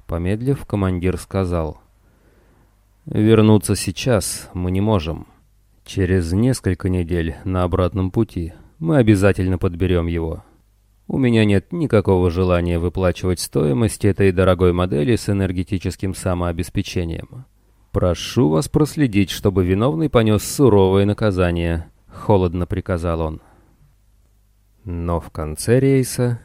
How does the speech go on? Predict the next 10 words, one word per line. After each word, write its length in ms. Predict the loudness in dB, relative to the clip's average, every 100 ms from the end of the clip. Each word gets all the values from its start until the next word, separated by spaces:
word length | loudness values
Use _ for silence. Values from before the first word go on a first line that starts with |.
| -8
недалеко 600 | -4 0 0 0 0 2
от 140 | 2
звезды 560 | 0 0 0 -2 -2 0
Ригель, 500 | 0 0 0 -2 -4 -10 _ -20 _ _
крейсер 460 | 2 4 4 -2 -4
повстречался 800 | -4 -4 -4 -2 2 2 0 -8
с 100 | -8
плоским 560 | -4 -4 -4 -4 -6
кольцеобразным 1000 | -2 -2 -2 0 0 2 0 0 -2 -4
кораблём-перехватчиком. 1600 | -2 -2 -2 -2 -4 -4 -4 -6 -6 -6 -6 -10 -16 -14 -16